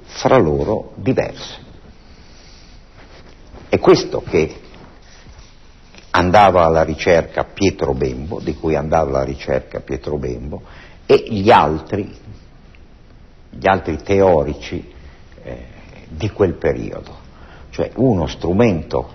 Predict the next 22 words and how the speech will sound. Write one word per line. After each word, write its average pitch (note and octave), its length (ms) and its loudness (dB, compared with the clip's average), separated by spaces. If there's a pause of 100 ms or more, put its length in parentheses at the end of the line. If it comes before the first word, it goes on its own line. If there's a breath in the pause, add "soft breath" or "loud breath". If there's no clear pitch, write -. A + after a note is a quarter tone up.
(160)
linguistico C3 1040 0 (240 loud breath)
malleabile F#2+ 1200 4 (380)
e E2 120 -4
nello F2 240 -2
stesso G#2 380 -8
tempo, C#2+ 580 -8 (400 loud breath)
e - 140 -2
proprio F#2+ 360 2
per - 200 0
questo - 500 -2
esportabile, D#2 1200 -2 (380 loud breath)
valido F2 600 2
per D2+ 200 -4
tutto G#2+ 300 -10
il D2 100 -8
territorio D2 600 -4
nazionale D2+ 800 -8
e C3+ 160 4
nello C3+ 320 4
stesso - 500 -4
tempo D2 520 -6 (400 loud breath)
stabile - 760 -6